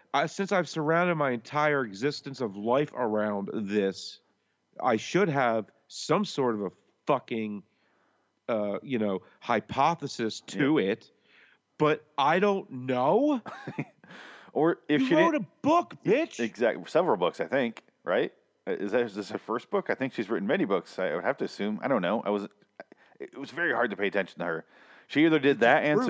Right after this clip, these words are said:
Speaker 2: answer
Speaker 1: anybody can be a writer, apparently.
Speaker 2: <laughs> Yeah. She either
Speaker 1: That should
Speaker 2: answered,
Speaker 1: piss
Speaker 2: like
Speaker 1: off writers, right, Phoenix?
Speaker 2: Damn right. It's as if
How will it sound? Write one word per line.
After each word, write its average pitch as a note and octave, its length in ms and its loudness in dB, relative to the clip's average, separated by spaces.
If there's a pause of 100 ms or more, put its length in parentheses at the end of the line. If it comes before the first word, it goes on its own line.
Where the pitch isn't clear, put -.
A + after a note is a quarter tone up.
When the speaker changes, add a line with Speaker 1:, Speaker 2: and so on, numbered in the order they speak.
(140)
Speaker 2:
answer - 20 -2
Speaker 1:
anybody D#3+ 440 0
can - 140 -20
be C#3+ 100 -12
a B2 40 -2
writer, A#2+ 460 0
apparently. G2+ 580 -10
Speaker 2:
<laughs> - 20 -20
Yeah. - 360 0 (480)
She - 180 0
either C#3+ 140 4
Speaker 1:
That A#2 60 2
should C3 100 0
Speaker 2:
answered, C3 220 0
Speaker 1:
piss A2 200 2
Speaker 2:
like - 0 -
Speaker 1:
off D#3 200 2 (100)
writers, C#3+ 500 -2
right, B2+ 260 -2
Phoenix? B3+ 640 0 (560)
Speaker 2:
Damn A2 240 0
right. C#3 260 4 (1400)
It's - 520 -6 (160)
as C#3 320 0
if F3+ 280 2